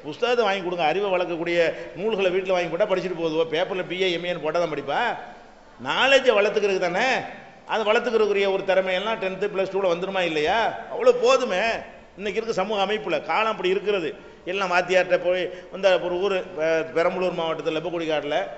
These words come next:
ஆறு பொம்பளை பிள்ளைகளை சீரழிச்சு கர்ப்பிணியாக்கி விட்டாங்க. ஊ-, ஊரே திரண்டு போய் இந்த பள்ளிக்கூடத்தை உடைக்கிறதுக்கு போயிட்டு இருக்கிறாங்க இன்னைக்கு.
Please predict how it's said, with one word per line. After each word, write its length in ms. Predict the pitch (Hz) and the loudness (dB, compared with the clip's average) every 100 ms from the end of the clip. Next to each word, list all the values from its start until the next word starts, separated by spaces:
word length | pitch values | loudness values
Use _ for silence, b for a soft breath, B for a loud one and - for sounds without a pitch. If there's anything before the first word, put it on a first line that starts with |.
| - - - - | -16 -20 -20 -16
ஆறு 420 | 117 156 226 254 | -6 0 4 4
பொம்பளை 260 | 226 220 233 | 4 2 0
பிள்ளைகளை 280 | 208 208 202 | 0 0 0
சீரழிச்சு 400 | 170 196 190 190 | 0 0 0 -2
கர்ப்பிணியாக்கி 540 | 165 175 185 175 165 | -2 -2 -2 -4 -4
விட்டாங்க. 380 | 156 147 160 185 156 | -4 -6 -6 -4 0
ஊ-, 180 | 165 156 | 0 2
ஊரே 180 | 175 180 | 0 2
திரண்டு 260 | 170 170 | 0 -2
போய் 100 | 165 | -2
இந்த 120 | 170 156 | -2 -2
பள்ளிக்கூடத்தை 400 | 156 160 151 143 | -4 -4 -4 -4
உடைக்கிறதுக்கு 420 | 151 151 143 135 | -4 -4 -6 -4
போயிட்டு 240 | 156 151 | -4 -4
இருக்கிறாங்க 200 | 139 131 | -4 -6
இன்னைக்கு. 240 | 127 117 | -6 -10